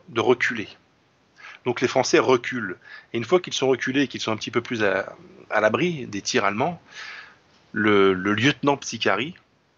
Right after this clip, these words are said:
se dit : « C'est pas bien ce que j'ai fait, je n'ai pas, au moins à défaut de partir, je n'ai pas saboté ma pièce d'artillerie. » C'est-à-dire que les Allemands vont s'en emparer et s'en servir contre nous. Et il lui était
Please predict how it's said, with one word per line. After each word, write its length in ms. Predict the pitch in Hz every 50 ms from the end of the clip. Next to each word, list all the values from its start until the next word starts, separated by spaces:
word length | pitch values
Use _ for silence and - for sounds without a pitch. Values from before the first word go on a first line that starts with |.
| _ _ _ _ _ _ _ _ _ _ _ _ _ _ _ - - -
se 180 | - - -
dit : « 420 | 120 117 - 117 127 147 165 180 180 _ _ _ _ _ _ _ _ _ _ _ _ _ _ _ _ _ _ _ _ _ _ _ -
C'est 200 | - - 120 113
pas 140 | - 139
bien 200 | 135 120 131 160
ce 80 | 156 -
que 80 | - 107
j'ai 140 | 101 104
fait, 260 | 98 - - 127 160 - _ _ _ _ _ _ _ _ _ _ _ _ - -
je 160 | - 107 110
n'ai 160 | 107 107 107
pas, 400 | - - 135 143 160 170 151 - _ _ _ _ _ _ _ _ -
au 120 | 139 123
moins 400 | 120 120 120 131 143 147 139 - _ _ _ _ _
à 80 | - 107
défaut 300 | 101 107 98 - - 104
de 40 | -
partir, 280 | - - - - 143
je 80 | 120 117
n'ai 120 | 113 120
pas 140 | 113 - 135
saboté 520 | - - - - 123 117 120 113 - 139 123
ma 120 | 117 104
pièce 220 | - - 113 101
d'artillerie. » 380 | 101 98 - - - 107 101 95
C'est-à-dire 280 | - 117 113 131 127 -
que 80 | - 113
les 200 | 104 107 101 110
Allemands 260 | 107 107 113 131 131
vont 140 | 113 107 95
s'en 180 | - 107 98
emparer 400 | 104 107 - - 107 98 113 143
et 40 | 139
s'en 120 | - - 101
servir 280 | - 113 110 113 117
contre 260 | - 110 101 - - 104
nous. 160 | 110 147 165 - - - - - - - - - - -
Et 100 | 113 113
il 100 | 113 113
lui 120 | 117 131
était 260 | 123 - - - -